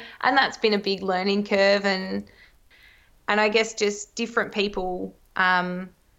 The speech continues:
stopping you and having a chat when you,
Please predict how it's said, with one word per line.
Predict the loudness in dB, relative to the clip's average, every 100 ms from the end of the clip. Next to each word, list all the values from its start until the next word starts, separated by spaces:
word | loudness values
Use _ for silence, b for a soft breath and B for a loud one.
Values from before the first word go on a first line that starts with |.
| _ _ -20 _ -16
stopping | -2 0 2 2 2
you | 2 2
and | 0 -2 -6 -8 -8
having | -4 0 0 -2
a |
chat | -6 0 2 2 -2
when | -10 -10
you, | -12 -16